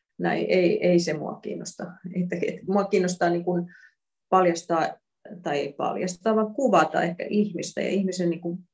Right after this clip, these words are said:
niin kuin, miten ihminen paljastuu niin kuin esimerkiksi kriisiaikoina ja miten, miten ihmisluonne toimii. Että kyllä se on niin kuin enemmän sellaista, sellaista niin kuin psykologian puolelle menevää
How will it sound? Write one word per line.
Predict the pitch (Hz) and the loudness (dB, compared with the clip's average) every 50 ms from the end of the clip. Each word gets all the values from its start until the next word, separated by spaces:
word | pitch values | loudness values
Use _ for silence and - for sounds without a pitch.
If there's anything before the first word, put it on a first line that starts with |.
| _ _ - - - - | _ _ -14 -14 -10 -6
niin | 175 180 175 | -4 -4 -2
kuin, | 175 180 175 170 175 175 - - - - - - _ _ _ _ _ _ _ - | 0 0 0 0 0 -4 -10 -20 -20 -20 -20 -20 _ _ _ _ _ _ _ -10
miten | 214 185 196 220 226 233 226 185 185 175 180 | -2 2 2 2 4 4 4 4 4 2 2
ihminen | 208 226 202 196 208 185 170 165 175 175 | 4 4 4 4 2 2 2 0 2 2
paljastuu | 185 185 180 170 165 170 - - 165 165 | 4 4 4 4 2 0 -2 -4 -4 -4
niin | 160 156 165 | -4 -6 -6
kuin | 165 156 156 | -6 -6 -4
esimerkiksi | - - 151 175 175 190 - - - - | -4 -4 -6 -6 -6 -6 -6 -8 -8 -4
kriisiaikoina | - 185 190 175 170 165 - 151 - - - 151 147 151 151 - - - - - - - - - - - - - - _ | 0 2 4 4 4 4 2 -2 0 0 2 2 4 2 2 -2 -4 -4 -4 -4 -4 -6 -8 -8 -8 -10 -12 -18 -14 _
ja | - 147 | -4 -2
miten, | 147 175 180 175 - - - - | 0 0 0 0 0 -2 -2 -2
miten | - 185 175 170 - | -4 -2 -2 -2 -2
ihmisluonne | - 196 185 175 175 175 - 359 320 175 - - - - - _ _ | -2 -2 -2 0 0 0 2 2 4 4 2 2 -2 -6 -10 _ _
toimii. | - 139 135 107 98 98 - 170 92 117 170 175 175 - _ _ _ _ - | -2 -2 -2 -2 -4 -6 -8 -8 -6 -6 -6 -6 -8 -10 _ _ _ _ -8
Että | 160 170 170 | -8 -6 -2
kyllä | - 170 165 | -2 -2 -2
se | - 180 170 | 0 -2 -2
on | 170 | -2
niin | 170 165 156 | -2 -2 -4
kuin | 165 156 - - | -6 -6 -2 0
enemmän | 180 180 160 156 151 156 | 0 0 0 -2 -4 -4
sellaista, | - 165 156 156 160 - - - - - - - - _ _ _ _ _ _ _ _ _ _ _ _ _ _ _ _ _ _ _ _ | -4 -4 -4 -4 -4 -6 -8 -8 -6 -8 -8 -10 -12 _ _ _ _ _ _ _ _ _ _ _ _ _ _ _ _ _ _ _ _
sellaista | - - 175 165 170 175 - 170 | -6 -2 0 0 0 0 -2 -4
niin | 165 165 | -6 -6
kuin | 170 170 - - | -6 -10 -10 -8
psykologian | - - - 214 214 - 170 147 143 139 - - - - 120 - - - - | -2 2 4 4 4 6 4 4 2 0 -2 -4 -6 -6 -6 -6 -8 -10 -10
puolelle | - - - - - - 107 107 | -6 -4 -2 -2 -2 -2 -4 -4
menevää | - - 71 73 - - 58 - - 64 58 - 175 175 - - | -6 -6 -8 -8 -8 -8 -8 -6 -6 -4 -4 -4 -6 -8 -10 -14